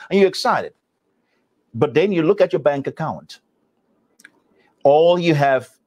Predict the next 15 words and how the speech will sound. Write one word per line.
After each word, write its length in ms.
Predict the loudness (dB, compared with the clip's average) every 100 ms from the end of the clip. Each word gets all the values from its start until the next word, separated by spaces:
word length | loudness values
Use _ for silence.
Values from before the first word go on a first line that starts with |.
| _ _ _ _ _ _ _ _ _
is 140 | -4 -2
a 80 | -2
hundred 300 | -2 0 0
dollars 280 | 0 0
in 80 | -2
your 120 | -4
hand 360 | -2 -4 -6 -8 _ _ _
and 120 | -2
a 40 | -2
thousand 460 | 0 0 0 0
dollars 260 | 0 0 0
in 80 | -4
your 80 | -2
bank 260 | -4 -4
account. 480 | -10 -12 -12 -18 -20